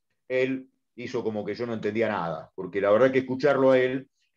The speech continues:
me abrió mucho la cabeza en ese sentido. Así que bueno, él justamente habló de la respiración costo diafragmática. Yo el próximo lunes, eh, voy a hablar también de Sebastián Amica porque tiene una página él que se dedica justamente a estas cosas para cuidarnos la voz,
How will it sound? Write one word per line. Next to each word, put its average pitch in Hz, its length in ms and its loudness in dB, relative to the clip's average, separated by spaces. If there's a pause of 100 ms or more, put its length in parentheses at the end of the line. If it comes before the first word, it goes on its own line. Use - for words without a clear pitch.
(220)
me 107 120 -4
abrió 123 220 2
mucho 135 300 -4
la 104 100 0
cabeza 95 640 -4
en 98 100 -10
ese 98 160 -8
sentido. 82 540 -6 (380)
Así 131 220 -2
que 135 80 6
bueno, 104 420 4 (120)
él 156 380 4
justamente 135 840 2
habló 127 320 2
de 131 80 0
la 120 100 2
respiración 113 480 -4
costo 127 260 -2
diafragmática. 92 640 -4
Yo 135 120 2
el 160 100 0
próximo 160 400 0
lunes, 151 460 -2 (380)
eh, 98 120 -2
voy 139 200 4
a 135 40 6
hablar 143 240 4
también 135 280 0
de 131 100 0
Sebastián 120 360 -2
Amica 139 300 -2
porque 113 220 -8
tiene 147 160 -8
una 120 160 -6
página 107 500 -2
él 120 260 -4 (480)
que 131 80 -4
se 143 120 0
dedica 160 320 4
justamente 143 420 -2
a - 20 -6
estas 127 160 -6
cosas 131 360 -2
para 101 180 -6
cuidarnos 113 400 -2
la 101 100 0
voz, 90 340 -8